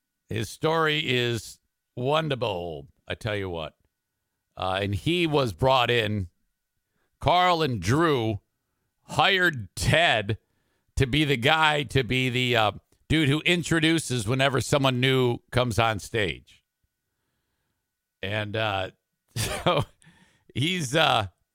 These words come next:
he's clean and sober now, thank God. But, uh, I got a chance to talk with Ted for quite a bit. He's doing a podcast, actually. Uh, more on that later on.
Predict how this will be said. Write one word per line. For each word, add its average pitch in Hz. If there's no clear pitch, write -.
he's 151
clean 208
and 180
sober 170
now, 107
thank 107
God. 101
But, 104
uh, 113
I 143
got 170
a -
chance 156
to 110
talk 147
with 120
Ted 131
for 110
quite 127
a 110
bit. 104
He's 135
doing 269
a 233
podcast, 180
actually. 87
Uh, 98
more 170
on 156
that 123
later 104
on. 78